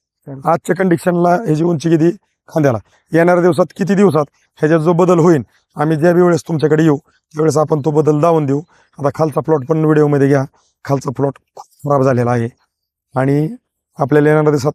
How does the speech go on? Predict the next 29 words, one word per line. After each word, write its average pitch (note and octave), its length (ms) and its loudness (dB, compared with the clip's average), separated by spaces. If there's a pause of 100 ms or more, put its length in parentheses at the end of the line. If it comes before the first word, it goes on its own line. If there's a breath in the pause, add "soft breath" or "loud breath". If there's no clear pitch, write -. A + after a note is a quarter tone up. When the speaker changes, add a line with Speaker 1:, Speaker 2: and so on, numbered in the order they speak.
Speaker 2:
तो E3 80 0
पण D#3 180 -4
प्लॉट D3+ 220 -2
एकदम D#3 260 0
उचललेला D3 580 0 (560)
असणार F#3 320 -2
आहे. C3+ 140 0 (360)
तो D3 80 -4
आपण C#3+ 220 -2
आपल्या D3+ 260 -4
शेतकरी D#3 300 -4
मित्रांना D3+ 400 -2
लावून F3 300 0
देऊ. C#3+ 180 -2 (120)
Speaker 1:
दाखवू. D3 320 -16
Speaker 2:
आणि D3+ 160 0
हा D3 260 -2
तर D#3 260 -2
प्लॉट E3+ 180 2
उचलणारच D#3 580 0
आहे, G2+ 80 -10 (340)
त्याचा C#3+ 180 -2
काही D3 140 2
विषय C#3 200 -4
नाही. A2+ 120 -8 (320 soft breath)
पण D3 80 -2
ह्याच्यापासून D#3+ 440 0
खालची D#3 320 -4
जी D3+ 100 -2